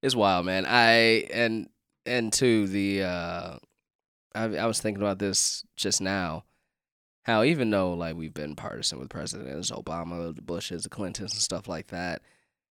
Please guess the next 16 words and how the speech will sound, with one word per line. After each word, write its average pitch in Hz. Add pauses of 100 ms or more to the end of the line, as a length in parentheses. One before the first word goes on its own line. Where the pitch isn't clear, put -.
(200)
I, 104
I 208
can't 131
rem-, 117
like, 143
even 110 (120)
Bush 127 (960)
wouldn't 110
get 107
in, 98
like, 98
these 104
little 104
squabbles 92
and 92
shit 92